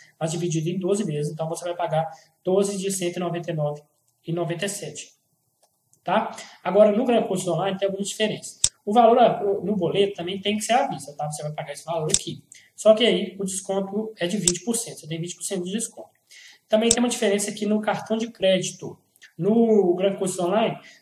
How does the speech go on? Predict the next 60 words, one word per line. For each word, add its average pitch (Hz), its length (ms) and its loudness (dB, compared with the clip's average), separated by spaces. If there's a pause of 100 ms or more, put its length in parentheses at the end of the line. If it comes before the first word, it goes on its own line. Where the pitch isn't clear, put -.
(200)
todo 294 340 8
mês 202 260 2
será 208 220 2
debitado 196 600 -4 (180)
esse - 360 2
valor 180 260 0
aqui, 175 120 -6
ó, 165 60 -8
cento 196 240 -6
e 214 40 -2
noventa 190 280 0
e 180 40 -4
nove 165 160 -4
e - 20 -8
noventa 170 300 -6
por 220 200 -2
mês 185 220 -4
no 214 100 -6
seu 220 180 -4
cartão. 220 480 -2 (200)
Então, 185 200 0
eles 269 120 8
não 311 160 4
debitam 240 600 0
esse 214 260 2
valor 185 260 2
à 156 100 0
vista 220 420 -4 (240)
de 175 80 -4
forma 190 280 4
parcelada. 151 560 -4
Não. 220 340 4 (240)
Em 180 60 -8
vez 254 160 4
de 226 40 0
debitar 190 320 2
isso 170 140 -2
aqui, - 480 -4 (240)
eles 175 100 0
vão 220 120 2
debitar 214 360 0
todo 262 160 4
mês. 170 300 0 (220)
Fez 269 180 6
o 254 60 2
primeiro 214 280 2
mês? 240 300 2
No 170 80 -6
primeiro 175 320 -4
mês, 175 140 0
eles 185 100 -4
vão 202 100 -2
debitar 190 300 -4
cento 202 200 -8
e - 20 -8
noventa 196 320 -2
e - 20 -4
nove 170 140 -4
e - 40 -6
noventa. - 380 -6